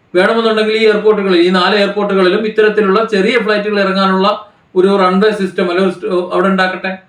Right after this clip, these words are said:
അത് മതി. അപ്പോൾ മറ്റ് വിമാനങ്ങൾക്ക് ബുദ്ധിമുട്ടുണ്ടാവില്ല. ആ ബുദ്ധിമുട്ടുണ്ടാകാത്ത വിധത്തിൽ വേണമെങ്കിൽ അതിനൊരു ടെർമിനലും ചെയ്യാം, ആഭ്യന്തര സർവീസിന് വേണ്ടിയിട്ട്. അപ്പോ ഇത്തരം സ്ട്രിപ്പുകളാണ് സത്യത്തിൽ ഇനി ആവശ്യം.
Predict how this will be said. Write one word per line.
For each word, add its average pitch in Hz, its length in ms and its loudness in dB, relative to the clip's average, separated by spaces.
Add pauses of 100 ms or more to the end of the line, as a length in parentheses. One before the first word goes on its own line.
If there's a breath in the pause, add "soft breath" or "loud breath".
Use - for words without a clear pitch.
(260)
അത് 220 120 0
മതി. 208 240 -2 (340)
അപ്പോൾ 208 180 2
മറ്റ് 196 220 0
വിമാനങ്ങൾക്ക് 202 840 0 (300)
ബുദ്ധിമുട്ടുണ്ടാവില്ല. 190 920 0 (120)
ആ 180 80 -2
ബുദ്ധിമുട്ടുണ്ടാകാത്ത 185 840 0
വിധത്തിൽ 170 360 -4
വേണമെങ്കിൽ 185 340 -2
അതിനൊരു 180 200 -2
ടെർമിനലും 170 580 -2
ചെയ്യാം, 127 220 -8 (720)
ആഭ്യന്തര 190 340 2
സർവീസിന് 156 460 -2
വേണ്ടിയിട്ട്. 113 340 -8 (920)
അപ്പോ 269 380 -4 (120)
ഇത്തരം 302 360 -2
സ്ട്രിപ്പുകളാണ് 226 600 0
സത്യത്തിൽ 180 420 -2
ഇനി 175 140 0
ആവശ്യം. 143 440 -2